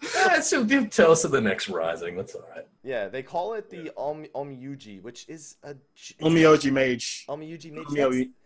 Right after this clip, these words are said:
Speaker 2: That's, isn't that in Neo? <laughs>
Speaker 3: Yeah, yeah. Like it was, it was, well, it was one of the tier, like, not, not really tiers, but one of the, you had straight samurai, you had ninja, and then
Speaker 1: Mm-hmm.
Speaker 2: Yeah, and
Speaker 3: Omyoji.
Speaker 2: Omyuji magic.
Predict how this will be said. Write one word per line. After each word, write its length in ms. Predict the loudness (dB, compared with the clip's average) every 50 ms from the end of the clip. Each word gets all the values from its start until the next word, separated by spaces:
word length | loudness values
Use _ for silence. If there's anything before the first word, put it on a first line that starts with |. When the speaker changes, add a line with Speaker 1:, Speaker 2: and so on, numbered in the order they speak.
| _ -14
Speaker 2:
That's, 120 | -10 -6 -4
isn't 100 | 0 0
that 120 | 2 0
in 200 | 0 -2 -6 -8
Neo? 360 | -8 -6 -4 -4 -2 -2 -2 -4
<laughs> 40 | -6 -14 -16 -16 -16 -18 -18 -20 -20 -20 -20 _ _ _ _ _ _ _ _ _ _ _ _ _ _
Speaker 3:
Yeah, 240 | 0 2 2 2 2 0 _ _ _ _ -6
yeah. 120 | 0 2
Like 260 | 4 6 6 4 4 2 0 2
it 80 | 2 4
was, 180 | 4 2 2 2
it 100 | 4 6
was, 160 | 6 6 8
well, 360 | 6 6 6 6 2 -4 -10 _ _ _ _ _ _ _ _ _ _ _ _ _ _ _ _ _ -4
it 40 |
was 160 | -2 -2 -2 0
one 160 | 0 2 2
of 100 | 2 0
the 160 | 0 -2 -2
tier, 380 | -4 -6 -6 -2 -2 -2 -2 0 -2
like, 200 | -2 -2 -2 -2
not, 220 | -6 -8 -6 -6
not 140 | -6 -6 -6
really 200 | -4 -6 -6 -8
tiers, 440 | -8 -10 -8 -6 -6 -6 -6 -8 -8
but 220 | -8 -8 -8 -8 -10 _ _
one 200 | -8 -6 -4 -4
of 60 | -2
the, 380 | -4 -4 -4 -6 -6 -8 -10 -12 _ _ _ _ _ _ -8
you 100 | -4 0
had 360 | 2 2 2 2 0 -4 -6 _ _ _ _ -8
straight 400 | -6 -4 -4 -4 -4 -6 -6 -6
samurai, 480 | -6 -8 -6 -6 -6 -6 -6 -6 -6 -6
you 120 | -8 -8
had 120 | -10 -10 -10
ninja, 480 | -10 -10 -8 -8 -6 -6 -6 -8 -8 -10
and 140 | -12 -14 -14
then 240 | -14 -14 -12 -6 -2
Speaker 1:
Mm-hmm. 380 | 0 0 0 0 -2 -4 -4
Speaker 2:
Yeah, 80 | -4 -4
and 160 | -2 0 0 0
Speaker 3:
Omyoji. 300 | 0 0 -2 -4 -6 -10
Speaker 2:
Omyuji 120 | -10 -8
magic. 520 | -6 -6 -6 -6 -8 -12 -16 -16 _ _